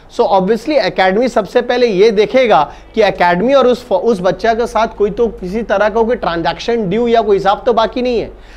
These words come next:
जहाँ तक वो पढ़ा है वहाँ तक का fees तो दे दिया है, या अगर उसने advance fees करके दे करके रखा हुआ है और वो पहले छोड़ करके जा रहा है तो उसको क्या fees वापस करना है? Although we do not have any refund policy, but still I'm just for the sake of explanation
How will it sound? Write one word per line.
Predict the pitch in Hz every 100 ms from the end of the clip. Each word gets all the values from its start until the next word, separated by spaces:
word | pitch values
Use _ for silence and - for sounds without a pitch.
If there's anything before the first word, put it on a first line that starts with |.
| -
जहाँ | 131 170 185 214
तक | 240
वो | 247
पढ़ा | 208 190 220
है | 247
वहाँ | 190 196 220
तक | 220
का | 247
fees | - 214 226 -
तो | 269
दे | 247
दिया | 240 247 240
है, | 156 - - -
या | 175 240
अगर | 220 247 240
उसने | 233 254
advance | 233 190 165 165 170 262
fees | 254 254 -
करके | 254 226
दे | 226 247
करके | 233 247 254
रखा | 233 240 254
हुआ | 247 247
है | 240 208 - -
और | 220 233
वो | 240
पहले | 220 180 240
छोड़ | 247 247
करके | 226 262 240 262
जा | 240 254
रहा | 254 247 254 254
है | 254 180 - -
तो |
उसको | 233 247
क्या | 214 226
fees | 190 165 220 262
वापस | 254 254 262
करना | 262 254 240 262
है? | 262 233 - -
Although | 180 208 240
we | 247 220
do |
not | 240
have | 226 214
any | 220 208 214 185
refund | 175 185 185 175
policy, | 156 160 262
but | 214
still | - 214 196
I'm | 185
just | 196 -
for | 175
the | 180
sake | 180 165 175
of | 151
explanation | - 170 165 143 120